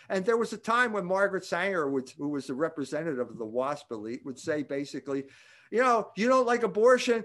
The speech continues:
then you have to have birth control. Support me. I'm against abortion." She was not against abortion, but she would say that. So I'm saying you're talking about fundamentally different things here. You're talking about the difference between England and the continent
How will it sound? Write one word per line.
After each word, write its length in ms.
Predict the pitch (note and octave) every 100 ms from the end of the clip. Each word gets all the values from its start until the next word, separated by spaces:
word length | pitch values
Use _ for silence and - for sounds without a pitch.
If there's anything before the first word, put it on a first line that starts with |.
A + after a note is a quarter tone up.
| -
then 100 | F#3+
you 80 | G3
have 180 | A3 A#3
to 80 | A3
have 140 | G3+
birth 240 | G#3 G3+ G3
control. 460 | F#3 - F3 F3
Support 460 | E3 F#3+ G#3+ A3 F#3
me. 160 | F#3 F3
I'm 200 | F#3+ G#3+
against 360 | E3+ F#3 E3
abortion." 400 | D#3+ D3+ C#3 A2+
She 160 | F#2+ A3+
was 140 | G3
not 220 | G#3 A#3 G#3+
against 320 | F#3 E3 -
abortion, 420 | C#3 C#3+ C#3+ C#3
but 140 | C3 B2+
she 100 | C3+
would 180 | A#2 -
say 180 | B2+
that. 200 | G#2+ F2 - _ _ _ _
So 180 | - F3+
I'm 180 | F#3+
saying 320 | F3+ A3 F#3+ E3
you're 200 | D#3 F#3+
talking 260 | A#3 B3+ A3
about 260 | F#3+ D#3
fundamentally 640 | - F#3 F3+ D#3 D3+ C#3+ B2+
different 380 | C#3+ C3 A2+
things 340 | - C3+ B2 A#2+
here. 220 | A#2+ A#2+ - _ -
You're 120 | G#3+ G#3+
talking 340 | B3+ B3 A3+
about 240 | G3+ F3
the 40 | G#3
difference 200 | F3+ E3
between 260 | F#3+ F3+ F3+
England 520 | F3 G3 G3+ G3 F#3 _ _
and 100 | F3+
the 80 | G3
continent 540 | G3+ A3 C4 C4 C3